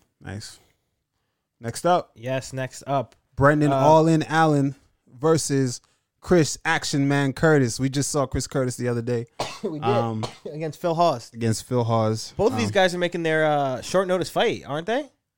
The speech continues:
Speaker 1: I'm
Speaker 2: I
Speaker 1: not
Speaker 2: think
Speaker 1: too sure.
Speaker 2: Brendan Allen was supposed to fight. I think he stepped in to fight. Who the, Chad, who did he come in to fight?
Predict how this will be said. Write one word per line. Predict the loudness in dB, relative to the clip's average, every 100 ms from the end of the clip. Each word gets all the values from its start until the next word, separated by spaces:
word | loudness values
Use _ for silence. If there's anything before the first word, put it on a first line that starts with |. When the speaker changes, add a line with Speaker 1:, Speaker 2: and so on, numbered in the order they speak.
| _ _ _ -8
Speaker 1:
I'm | -4
Speaker 2:
I |
Speaker 1:
not | -2
Speaker 2:
think | -2 -2
Speaker 1:
too | -2
sure. | -2
Speaker 2:
Brendan | -2 -2 0
Allen | 0 2
was | 0 -4
supposed | -6 -8
to |
fight. | -8 -2 -2 -2
I | -6
think | -6
he | -8
stepped | -4 -4 -6
in | -10
to |
fight. | -8 -2 -2 -2 -8 -6
Who | -2
the, | -2 -4 -16 -2
Chad, | 2 4
who | 2
did | 0
he | -4
come | -2 -2 0
in |
to | -4
fight? | -2 -2 -2